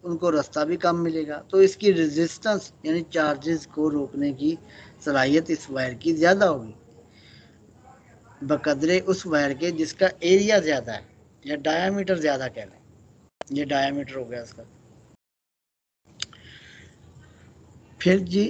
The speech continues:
<clears throat> resistance depend करती है length पे। जैसे जैसे pipe की length बढ़ती जाएगी, अगर कोई बड़ा pipe है तो वो ज़्यादा resistance show कराएगा, अगर उसी size में कोई छोटा pipe है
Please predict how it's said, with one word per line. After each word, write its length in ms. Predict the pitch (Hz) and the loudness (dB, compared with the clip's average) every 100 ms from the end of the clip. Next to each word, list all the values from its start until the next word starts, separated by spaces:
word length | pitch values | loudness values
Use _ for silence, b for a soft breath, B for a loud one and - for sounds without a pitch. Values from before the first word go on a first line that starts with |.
| - | -4
<clears throat> 140 | _ - | _ 0
resistance 880 | 202 170 160 156 160 160 - 190 180 | 2 4 4 0 -2 -4 2 2 2
depend 340 | 143 151 156 | 0 -4 -4
करती 260 | 151 135 175 | -6 -4 -2
है 60 | |
length 260 | 180 160 165 | 0 0 -2
पे। 260 | - - - 123 | -6 -16 -20 -8
जैसे 360 | 156 175 208 | -4 -2 -4
जैसे 280 | 190 175 180 | -2 0 -2
pipe 380 | - 156 151 151 | -2 -4 -4 -2
की 100 | 175 | 0
length 320 | 156 147 147 147 _ | 0 0 -4 -6 _
बढ़ती 300 | 127 120 - | -16 -14 -16
जाएगी, 340 | 120 117 117 147 | -14 -14 -8 -4
अगर 200 | 165 160 | 0 0
कोई 180 | 175 151 | 0 0
बड़ा 240 | 143 160 | 2 0
pipe 420 | 160 147 127 123 | 0 -4 -4 -8
है 140 | 139 156 | -10 -8
तो 160 | 165 | -4
वो 360 | 156 170 175 170 | 0 0 2 0
ज़्यादा 400 | 143 139 143 180 190 208 - - | 0 0 4 6 6 2 -12 -10
resistance 420 | 165 170 165 190 | -6 -4 -2 -2
show 200 | 185 185 | 0 0
कराएगा, 500 | 185 185 180 185 185 - B B B B | 4 4 4 2 -2 -6 B B B B
अगर 180 | 160 170 | 2 6
उसी 300 | 196 185 233 | 6 6 0
size 340 | 196 180 170 165 | 2 2 2 0
में 100 | 170 | -4
कोई 80 | 165 | -6
छोटा 320 | - 147 165 | -8 -4 -2
pipe 320 | 151 135 123 | -2 -8 -10
है 200 | 135 151 | -10 -10